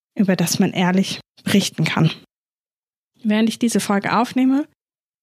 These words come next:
sind es genau noch zehn Tage bis zu meinem Stichtag. Mein erster Sohn soll also schon bald zur Welt kommen. Und ich habe ehrlich gesagt eine scheiß Angst davor. Bis vor zwei Wochen war das noch anders.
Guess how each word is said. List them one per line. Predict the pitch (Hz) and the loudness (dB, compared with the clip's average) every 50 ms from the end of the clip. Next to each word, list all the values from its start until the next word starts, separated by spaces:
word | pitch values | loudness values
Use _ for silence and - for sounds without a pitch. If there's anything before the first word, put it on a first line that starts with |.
| _ _ | _ _
sind | - - 196 196 | -2 0 0 2
es | 202 196 - - | 0 -2 -4 -4
genau | 196 196 202 202 208 214 214 | -2 0 0 0 2 2 2
noch | 214 208 208 - - | 2 0 0 -2 -6
zehn | - - - 190 190 190 | -6 -2 0 0 0 0
Tage | - - - 185 170 - 180 | -2 -2 -4 -2 -2 -2 -2
bis | 180 - 170 - | -2 -2 -2 -2
zu | - - 175 | 0 0 0
meinem | 160 165 - | 0 0 0
Stichtag. | - - - - - - - - - - - - - _ _ _ _ _ _ _ _ _ _ _ - | -2 -2 -4 -4 -6 -6 -6 -6 -6 -6 -6 -8 -10 _ _ _ _ _ _ _ _ _ _ _ -2
Mein | 302 254 247 | 0 0 2
erster | 190 262 240 - 311 269 226 | 2 0 0 0 0 0 2
Sohn | 208 208 220 247 254 240 | 2 2 2 2 2 2
soll | 220 214 202 175 | 0 0 0 0
also | 196 185 208 202 | 0 0 0 0
schon | - - 208 | 0 2 2
bald | 180 175 170 175 - | 2 2 0 0 0
zur | - 214 190 | 0 0 2
Welt | 180 175 170 - | 2 0 -2 -4
kommen. | - - 156 170 180 - - _ _ _ _ _ - | -4 -2 2 2 2 0 -2 _ _ _ _ _ -2
Und | - 214 185 | 0 0 0
ich | - - | 0 -2
habe | 196 - - | -4 -2 0
ehrlich | 208 208 214 208 - | 0 0 0 0 -2
gesagt | - 214 190 196 190 190 - - | -2 -2 0 0 0 -2 -2 -2
eine | 180 180 175 165 | 0 2 2 2
scheiß | - - - - 202 196 196 190 - | 2 0 -2 0 0 0 0 -2 -2
Angst | - 175 175 165 - - | -4 -2 -2 -2 0 -2
davor. | 165 160 - - 160 143 - - - - _ _ _ _ _ _ _ _ _ _ _ _ _ - | -4 -2 -2 -2 -2 -2 -2 -6 -12 -16 _ _ _ _ _ _ _ _ _ _ _ _ _ -2
Bis | 240 233 - | -2 0 0
vor | - 220 | 0 -2
zwei | 226 - - 220 220 220 | -2 -2 -2 0 0 0
Wochen | 220 - - 208 202 | 0 0 0 0 0
war | 190 | 0
das | 190 185 185 - | 0 -2 -2 -2
noch | 180 175 - | -2 -2 -2
anders. | - 165 - - - - | -2 -2 -2 -2 -4 -6